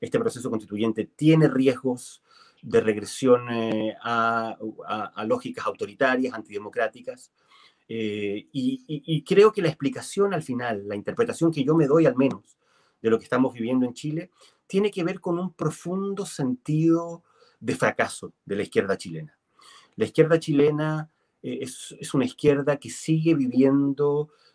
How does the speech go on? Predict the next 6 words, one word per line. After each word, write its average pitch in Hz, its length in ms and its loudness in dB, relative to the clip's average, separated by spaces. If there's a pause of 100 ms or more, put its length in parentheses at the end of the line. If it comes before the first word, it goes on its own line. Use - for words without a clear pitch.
de, 127 920 2
eh, 104 640 -4
de 127 140 0
grandes 151 320 6
derrotas, - 640 -2 (420)
alimentándose, 170 1400 -2